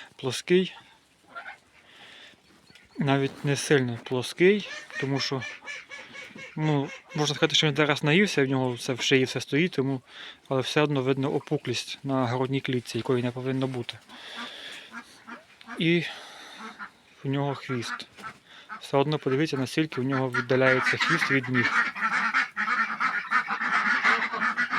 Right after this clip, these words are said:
І так у всіх бігунків. Такого не може бути. Так, вони бігунки, но слабкі.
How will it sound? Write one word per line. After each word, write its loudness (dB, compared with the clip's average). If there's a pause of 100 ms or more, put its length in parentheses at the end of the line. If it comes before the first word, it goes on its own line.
І -2
так 4
у 2
всіх 2
бігунків. 2 (800)
Такого 2
не 4
може 6
бути. -2 (100)
Так, 4
вони 6
бігунки, 4 (1700)
но 2 (640)
слабкі. 0